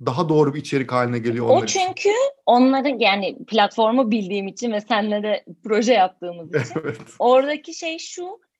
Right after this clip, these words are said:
Speaker 2: diyor ki, "Bu markada benle beraber burada." Aslında tamamıyla geçirmeye çalıştığım bir hissiyat var. Yani oradan ona X satmak, Y satmak, Z satmak değil. "Aa, bu da burada. Ve benim gibi."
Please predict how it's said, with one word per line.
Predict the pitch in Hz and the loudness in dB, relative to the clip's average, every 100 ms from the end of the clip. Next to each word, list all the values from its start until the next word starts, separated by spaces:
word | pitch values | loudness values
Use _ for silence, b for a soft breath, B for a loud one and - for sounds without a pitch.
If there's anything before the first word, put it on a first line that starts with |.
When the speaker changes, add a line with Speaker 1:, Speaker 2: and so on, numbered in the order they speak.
| _ _ _ | _ _ _
Speaker 2:
diyor | 240 427 370 | -10 -8 -8
ki, | 220 - | -10 -10
"Bu | 185 302 | -6 -2
markada | 370 370 392 - 247 311 220 | 2 2 0 -4 -2 -2 0
benle | 277 311 311 220 | 0 0 -2 -2
beraber | 202 208 220 320 392 285 | -2 -4 -4 -4 -6 -8
burada." | 311 349 175 170 131 _ _ _ _ _ _ _ _ _ - | -4 -4 -2 -4 -4 _ _ _ _ _ _ _ _ _ -6
Aslında | 220 285 320 339 | -6 -4 -4 -4
tamamıyla | 320 285 302 370 381 | -4 -4 -2 -6 -6
geçirmeye | 320 240 233 277 277 294 311 | -4 -2 -4 -6 -4 -4 -6
çalıştığım | 311 269 - 285 285 | -6 -8 -8 -4 -2
bir | 269 | 0
hissiyat | 294 277 - 190 170 170 | -2 -6 -8 -6 -6 -4
var. | 165 | -4
Yani | 185 202 | -4 -4
oradan | - 220 220 247 | -4 -2 -2 -4
ona | 247 247 | -4 -6
X | 214 - - | -10 -20 -8
satmak, | 240 - 247 240 202 | -6 -4 -8 -6 -4
Y | 202 214 | -4 -4
satmak, | 226 226 226 185 | -6 -6 -8 -4
Z | 214 214 | -4 -4
satmak | 214 - 220 233 | -8 -6 -6 -6
değil. | 214 b b - | -10 b b 2
"Aa, | 320 330 285 285 _ _ _ _ _ _ | 2 2 -2 -10 _ _ _ _ _ _
bu | 339 | 0
da | 349 190 | 2 2
burada. | 214 180 180 165 _ _ _ _ _ _ _ _ _ 302 | -2 -4 -6 -6 _ _ _ _ _ _ _ _ _ -2
Ve | 240 | 2
benim | 302 330 349 | 4 4 2
gibi." | 247 170 156 - | 0 0 -4 -6